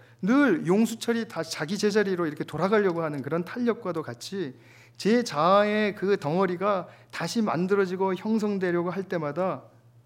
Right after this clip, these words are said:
제가 할 수 있는 일은 무엇일까요? 내 스스로의 힘으로는 죄의 영역을 빠져나갈 수 없다. 나는 주님께서 선택해 주시고 또 은혜 주신 의민석이다. 이것이죠.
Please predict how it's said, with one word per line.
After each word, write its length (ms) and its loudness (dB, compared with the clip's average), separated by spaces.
제가 240 -2
할 100 0
수 120 -6
있는 240 0
일은 220 -4
무엇일까요? 640 -8
내 280 -6
스스로의 440 -4
힘으로는 560 -6
죄의 360 -2
영역을 420 -6
빠져나갈 500 -10
수 140 -20
없다. 340 -20
나는 480 0
주님께서 920 -4
선택해 520 -8
주시고 480 -12
또 220 4
은혜 200 8
주신 440 -6
의민석이다. 880 -6
이것이죠. 460 -16